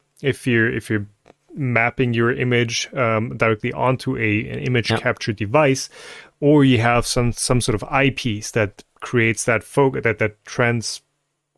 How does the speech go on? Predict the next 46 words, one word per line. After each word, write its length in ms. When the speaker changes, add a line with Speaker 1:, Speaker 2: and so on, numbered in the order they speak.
Speaker 1:
translates, 720
transforms 840
that, 240
that 160
focused 540
image 340
back 280
into 400
a 380
reales 920
imaginaries, 680
wh-, 180
whatever 260
that's 180
called 260
in 80
English. 300
Uh, 320
Speaker 2:
Something, 360
something 320
that 120
you 80
can 120
see 200
Speaker 1:
that, 160
Speaker 2:
with 20
your 120
Speaker 1:
that, 60
that 100
you 80
Speaker 2:
eye. 60
Speaker 1:
can 100
see 140
with 100
the 80
eye, 100
because 280
your 140
eye 180
is 160
Speaker 2:
Yeah, 80
Speaker 1:
basically 280
Speaker 2:
exactly. 260
Speaker 1:
another 80
camera. 240
So 200